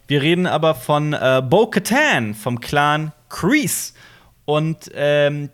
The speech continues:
da muss ich jetzt ein bisschen ausholen, weil das wirklich jetzt richtig tief in die Clone Wars hineingeht und da eine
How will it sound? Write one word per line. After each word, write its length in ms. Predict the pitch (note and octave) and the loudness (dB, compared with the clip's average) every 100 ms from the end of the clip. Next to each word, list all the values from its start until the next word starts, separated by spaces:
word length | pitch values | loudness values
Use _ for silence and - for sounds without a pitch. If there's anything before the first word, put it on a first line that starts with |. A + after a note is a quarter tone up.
| - | 0
da 180 | E3+ | 2
muss 260 | G3 G3 G3+ | 2 0 -2
ich 140 | G3 | -4
jetzt 220 | F3+ F3 E3+ | -4 -4 -4
ein 80 | |
bisschen 280 | D#3 D3+ D3+ | -6 -6 -6
ausholen, 560 | - C#3 D3+ C3 C3 C3 | -2 -2 -2 -4 -4 -2
weil 100 | B2 | -4
das 200 | B2+ - | -4 -8
wirklich 480 | B2 - B2+ - - | -10 -8 -10 -10 -8
jetzt 320 | A#2 - - A#2 | -8 -8 -12 -8
richtig 440 | C3+ - D3 C3 | -8 -8 -12 -12
tief 300 | - B2+ B2+ | -10 -10 -8
in 80 | A#2 | -8
die 80 | A#2 | -8
Clone 360 | A2+ A#2+ A#2+ A2+ | -6 -4 -4 -4
Wars 220 | G2+ G#2 | -4 -6
hineingeht 640 | G#2+ G#2 G#2 G#2+ G#2+ - _ - _ _ | -6 -6 -6 -6 -6 -8 _ -20 _ _
und 600 | _ A#2 A2+ A2 A2+ - | _ -2 -2 -4 -8 -6
da 180 | A2+ G#2+ | -2 0
eine 320 | G#2+ A2 A2+ | -2 -2 -2